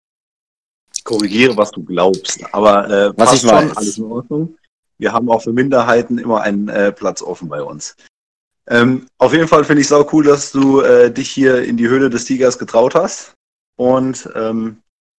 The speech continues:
Speaker 1: wir fangen natürlich jetzt erstmal kurz an, über das letzte Spiel zu sprechen, äh, was wahrscheinlich vom Ergebnis her dir besser gefällt, Markus.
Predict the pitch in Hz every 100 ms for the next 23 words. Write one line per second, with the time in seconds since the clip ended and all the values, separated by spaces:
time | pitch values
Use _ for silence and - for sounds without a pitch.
0 | _ _ - 117 131 139 135 135 135 -
1 | 120 131 - 135 - 127 131 123 110 135
2 | 139 - 151 - 151 - 151 - 139 147
3 | 151 151 131 117 113 110 110 110 110 107
4 | 113 113 117 107 120 123 117 - 107 101
5 | 135 131 139 143 131 - 139 135 - 120
6 | 131 135 135 -